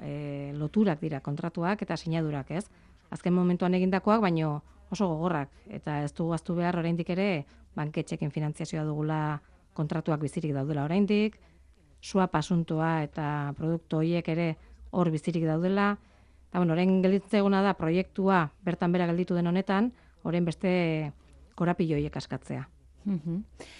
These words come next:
Speaker 2: Bai, alde ilun bat baina gehiago dago kontu honetan, e, aipatu dituzu banketxeak, e, bueno, hori epaitegietan dago, ez, epaiaren esku dago, okerrez banaiz, e, e, eraikitzaileekin bezala, ba, akordioa lortu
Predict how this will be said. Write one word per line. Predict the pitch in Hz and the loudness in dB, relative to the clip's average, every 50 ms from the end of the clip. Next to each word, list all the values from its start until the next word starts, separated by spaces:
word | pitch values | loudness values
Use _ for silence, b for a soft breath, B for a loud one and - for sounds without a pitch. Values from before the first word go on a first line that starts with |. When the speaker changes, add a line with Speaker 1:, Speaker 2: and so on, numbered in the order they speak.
| B B B | B B B
Speaker 2:
Bai, | 202 196 190 190 185 | 2 4 4 6 4
alde | 185 190 202 196 247 247 247 240 240 240 | 4 2 4 4 4 4 4 4 4 4
ilun | 240 233 208 233 240 233 226 | 4 4 4 4 4 4 4
bat | 202 220 226 - | 4 2 2 2
baina | 220 220 214 208 208 202 202 196 196 190 185 185 185 180 | 0 0 0 2 2 2 2 2 2 2 2 0 0 0
gehiago | 190 196 208 202 190 185 185 | 0 0 0 0 2 2 2
dago | 185 175 170 185 202 202 202 202 - | 0 0 2 2 2 2 2 0 0
kontu | - 190 190 180 - 185 | -2 -2 -2 -2 0 0
honetan, | 185 185 185 185 180 180 214 214 214 208 208 214 220 - | 0 0 0 -2 0 0 2 2 2 2 2 0 -2 -2
e, | 180 170 170 | -2 -2 -2
aipatu | 170 170 - 180 180 - 196 | -2 -2 -2 -2 -2 0 -2
dituzu | 190 185 208 196 - - 208 196 196 196 190 196 190 180 | -2 0 -2 -6 -6 -4 -2 0 0 2 2 0 0 0
banketxeak, | 170 160 160 160 - 185 185 - - 190 202 214 214 214 214 214 214 - - 185 | 0 -2 -2 -2 -4 -6 -6 -4 -2 0 2 2 4 4 2 0 -2 -6 -12 -10
e, | - - 170 165 165 160 160 160 160 160 | -6 -4 -4 -2 -2 -2 -2 -2 -2 -2
bueno, | 170 175 170 170 | -2 -2 0 0
hori | 170 185 190 180 | -2 0 -2 -2
epaitegietan | 175 - 185 196 190 - 185 175 180 175 170 - 170 165 160 160 160 160 | -2 -2 -2 -4 -2 -4 -4 -2 -2 -2 -2 -2 -2 -2 0 0 0 0
dago, | 165 170 175 190 | 0 0 0 0
ez, | 247 - - | 0 0 -2
epaiaren | 196 - 185 180 180 170 165 170 170 | -4 -2 -2 0 0 0 0 -2 -2
esku | 175 180 - - - 185 | -2 -4 -4 -6 -6 -4
dago, | 175 160 160 175 214 254 294 B B B B B B | -2 -2 0 2 2 2 2 B B B B B B
okerrez | 185 170 - 185 180 180 185 175 - | -2 0 0 0 0 0 -2 -2 -2
banaiz, | 180 175 185 202 226 247 247 - - | -2 -2 0 2 2 0 0 -2 -4
e, | - 180 170 170 165 165 165 165 160 160 160 160 160 156 B B B B B | -4 -2 -2 0 0 0 0 0 0 -2 0 -2 -2 -4 B B B B B
e, | - - - 170 180 | -10 -8 -4 -4 -2
eraikitzaileekin | 180 190 202 196 - 214 - - - 196 185 185 185 180 180 196 190 185 | 0 0 0 -2 -4 -8 -6 -2 -2 -2 0 0 0 0 0 -2 -2 -2
bezala, | 180 - 202 208 202 | -2 -4 -2 -2 -2
ba, | 180 | -2
akordioa | 170 - - 180 180 180 185 180 | -2 -2 -2 -2 0 0 0 2
lortu | 180 175 175 175 - - 190 180 175 170 170 170 170 170 | 2 2 0 -2 -2 -4 -2 0 0 2 2 2 0 0